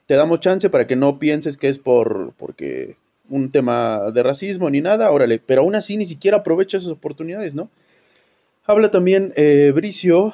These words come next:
de que el señor se atrevió durante la pandemia a pitar un partido amateur, que por eso también es una de las causas por las que, pues, le dan las gracias, ¿no? O, o sea, la gota que derramó el vaso fue el partido de él,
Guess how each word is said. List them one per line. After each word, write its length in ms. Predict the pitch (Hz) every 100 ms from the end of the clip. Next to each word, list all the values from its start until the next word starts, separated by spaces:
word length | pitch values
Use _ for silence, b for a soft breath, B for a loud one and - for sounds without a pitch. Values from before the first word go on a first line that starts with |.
| B
de 760 | 160 135 131 131 127 123 120 120
que 80 | 143
el 120 | 127
señor 560 | 123 135 143 156 165 170 _ _ _ _
se 160 | - 139
atrevió 400 | - 127 135 156
durante 320 | 151 135 131
la 140 | 127 123
pandemia 400 | 131 143 151 151
a 80 |
pitar 360 | 131 120 131 135
un 100 | 135
partido 440 | 123 120 131 123
amateur, 480 | 117 117 - 190 180 - _ _ _ _
que 100 | 135
por 160 | 120 120
eso 140 | 131 139
también 300 | 127 127 135
es 120 | 139
una 160 | 131
de 80 | 123
las 200 | 117 -
causas 380 | 135 127 135 139
por 160 | 117 107
las 180 | 107
que, 320 | - 104 82 135 _ _
pues, 140 | - 110
le 80 |
dan 160 | 117 120
las 140 | 123
gracias, 440 | 147 175 123 117 113
¿no? 160 | 120 _ _ _ _ _ _ _ b b b
O, 140 | 117 -
o 100 | 123
sea, 140 | 120 135
la 100 | 143
gota 220 | 190 202
que 80 | 139
derramó 240 | 131 156
el 60 | 160
vaso 240 | 180 180
fue 140 | 156 147
el 80 |
partido 420 | 139 131 143 143 127
de 160 | 135
él, 180 | 143